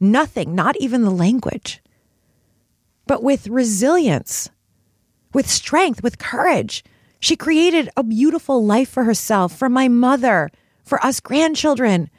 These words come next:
She had a career working in schools. And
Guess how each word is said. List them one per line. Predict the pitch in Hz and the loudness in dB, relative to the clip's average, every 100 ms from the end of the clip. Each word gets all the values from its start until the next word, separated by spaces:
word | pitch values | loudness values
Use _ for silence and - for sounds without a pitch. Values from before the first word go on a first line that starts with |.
| _ _ _ _ _ _ _ | _ _ _ _ _ _ _
She | - 285 | 0 2
had | 294 | 2
a | 320 | -2
career | - 262 226 302 370 262 | -2 0 2 2 4 2
working | 220 285 320 262 | 2 -2 0 0
in | 226 | 0
schools. | - - 294 349 285 240 - - | -4 -4 0 2 2 0 -8 -8
And | - 269 | -6 -6